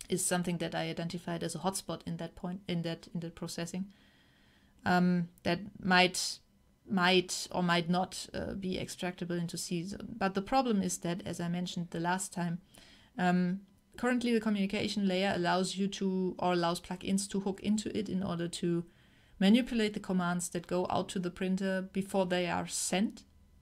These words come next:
Um, and I think, uh, for example, the, the, um, yeah, some plugins might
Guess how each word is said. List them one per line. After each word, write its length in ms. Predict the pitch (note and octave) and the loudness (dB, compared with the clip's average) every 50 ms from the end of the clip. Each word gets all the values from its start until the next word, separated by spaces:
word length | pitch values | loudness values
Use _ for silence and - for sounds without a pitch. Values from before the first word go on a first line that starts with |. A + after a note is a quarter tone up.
| - - - - - - - _ - - - - - | -20 -20 -20 -20 -20 -20 -20 _ -20 -20 -18 -6 0
Um, 380 | F#3+ F#3+ F#3 F3+ F3+ F3+ F#3+ G3 | 2 4 4 4 2 0 -2 -2
and 140 | - F#3 F3+ | -2 -2 0
I 80 | F#3+ F#3 | 0 0
think, 340 | F#3+ - - A#3 A#3 A3+ - - - - - - - - - - - | 0 0 0 0 0 0 -2 -6 -10 -10 -12 -12 -12 -14 -14 -10 -6
uh, 160 | - - - - | -6 -4 -4 -6
for 200 | - - F#3 F#3+ | -4 -4 -4 -2
example, 460 | F#3+ F#3+ - F#3 F3+ F3+ F3+ F#3 F3 | -2 -2 -4 -2 -2 -2 -2 -2 -4
the, 400 | E3 E3+ E3+ D#3+ D#3+ D#3+ D#3+ D#3 D#3 | -4 -4 -4 -4 -4 -4 -6 -6 -8
the, 380 | D#3+ E3 D#3+ D#3+ D#3+ E3 E3+ - | -8 -8 -6 -6 -6 -6 -8 -8
um, 400 | F#3+ F3+ E3 D#3+ D#3+ E3 D#3+ D#3+ - - - - - - - - - - | -8 -8 -8 -8 -10 -10 -12 -14 -16 -20 -20 -20 -20 -20 -20 -20 -20 -8
yeah, 200 | - F3+ F3 E3+ | -2 2 2 2
some 260 | - - - G#3 A3 G#3+ | 2 2 2 2 2 4
plugins 460 | - F3 E3+ - - F3+ F3+ - - | 2 0 -2 0 -2 -2 -2 -2 -2
might 460 | F3 E3 F3 F#3 F3+ - - - - | -2 0 0 -2 -4 -6 -12 -16 -16